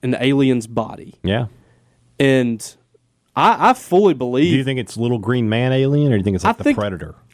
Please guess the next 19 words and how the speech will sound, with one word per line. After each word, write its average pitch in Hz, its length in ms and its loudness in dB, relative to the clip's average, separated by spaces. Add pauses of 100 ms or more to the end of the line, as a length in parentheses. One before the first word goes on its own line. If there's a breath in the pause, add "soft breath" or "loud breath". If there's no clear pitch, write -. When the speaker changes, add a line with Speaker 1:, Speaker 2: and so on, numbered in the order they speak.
(120)
Speaker 1:
I 214 120 2
think 269 300 -2
that - 200 -6
pe-, 190 280 0
I 185 100 4
think 202 280 -2
that 143 240 0
w-, 131 300 -12 (260)
what 156 520 -2
they've 151 220 2
made 135 320 2
aliens 135 480 0
to 123 100 -2
look 120 280 0
like 170 400 -2
Speaker 2:
Mm-hmm. 92 220 -8 (180)
Speaker 1:
is 131 160 0
very 147 240 2
similar 117 680 -2